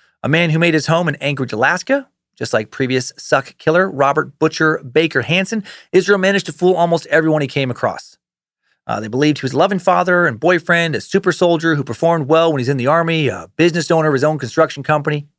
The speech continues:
Keys Construction. And I guess, you know, he, he was those things. He was also, though, a sociopathic serial killer, someone who traveled the country,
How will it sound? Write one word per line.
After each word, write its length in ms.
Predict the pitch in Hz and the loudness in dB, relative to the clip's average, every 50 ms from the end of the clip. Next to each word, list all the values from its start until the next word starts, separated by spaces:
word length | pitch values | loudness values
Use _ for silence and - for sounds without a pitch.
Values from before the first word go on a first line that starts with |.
| _ _ | _ _
Keys 200 | - 170 175 160 | -2 0 0 0
Construction. 520 | - - - - 151 135 - - 147 147 147 _ _ _ _ _ _ _ _ _ | -2 -2 0 2 2 2 0 -2 -8 -10 -10 _ _ _ _ _ _ _ _ _
And 80 | - 294 | 2 2
I 60 | 294 | 4
guess, 180 | 220 220 - - | 4 2 2 2
you 60 | 185 | 2
know, 100 | 165 151 | 2 2
he, 320 | 143 131 156 - 160 - _ _ | 2 -2 -4 -6 -6 -10 _ _
he 100 | - 143 | 0 2
was 200 | 160 170 156 131 | 4 4 4 2
those 160 | 127 117 - | 0 -2 -2
things. 260 | 117 107 123 127 - | -4 -6 -6 -6 -4
He 80 | 127 135 | -2 -2
was 100 | 135 - | -2 0
also, 380 | - 175 226 254 - - 170 147 | 2 4 4 4 4 2 2 2
though, 220 | 139 135 135 139 | 2 2 2 2
a 140 | - 127 123 | 0 -2 -2
sociopathic 880 | - - 165 165 147 - 156 139 127 - 139 135 131 - 120 - - - | 0 0 0 0 0 0 -2 -2 -2 -2 -2 -2 -2 -4 -8 -10 -14 -20
serial 340 | - - - 151 131 117 104 | -6 -2 0 0 2 0 0
killer, 340 | - 104 92 92 127 147 - _ - - _ _ _ _ _ _ _ | -2 -6 -6 -6 -6 -8 -10 _ -20 -20 _ _ _ _ _ _ _
someone 240 | - 165 165 160 147 | -2 0 2 2 2
who 60 | 143 | 0
traveled 360 | - - 190 202 208 214 185 | 2 2 2 4 4 2 0
the 60 | 196 | 0
country, 500 | - 170 180 175 - - 180 185 180 175 | 0 0 0 0 0 0 0 0 -2 -6